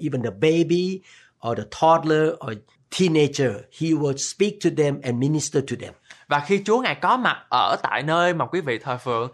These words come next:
Speaker 2: thì tôi tin rằng Ngài sẽ, à, làm việc ở trên đời sống của những đứa trẻ, những đứa, à, bê-, nhỏ và những người, à, ở trong đời sống của quý vị.
Speaker 1: This is why I allow all the children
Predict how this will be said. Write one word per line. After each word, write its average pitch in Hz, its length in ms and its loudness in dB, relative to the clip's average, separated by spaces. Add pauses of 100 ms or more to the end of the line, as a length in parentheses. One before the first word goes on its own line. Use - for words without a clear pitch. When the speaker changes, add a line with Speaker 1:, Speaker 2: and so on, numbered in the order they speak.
(200)
Speaker 2:
thì 156 100 2
tôi 185 120 2
tin 214 180 2
rằng 160 300 2 (160)
Ngài 151 300 2
sẽ, 143 420 0 (260)
à, 143 180 0
làm 147 340 0
việc 160 280 2
ở 139 140 2
trên 180 340 0 (180)
đời 143 160 0
sống 170 300 0
của 135 160 -2
những 160 400 -6 (180)
đứa 196 180 2
trẻ, 175 440 -2 (140)
những 151 460 -4
đứa, 190 200 2 (220)
à, 156 180 4
bê-, 156 240 0 (540)
nhỏ 147 420 0
và 170 180 0
những 127 320 -6
người, 139 360 -2
à, 120 320 -6 (1080)
ở 135 140 2
trong 170 140 -2
đời 139 100 -4
sống 143 160 -6
của 139 100 -14
quý 147 120 -8
vị. 110 280 -8 (220)
Speaker 1:
This 143 180 -2
is 135 160 -4
why 135 200 4 (220)
I 131 60 2
allow 131 600 2
all 135 180 -2
the 123 100 -2
children 147 400 -2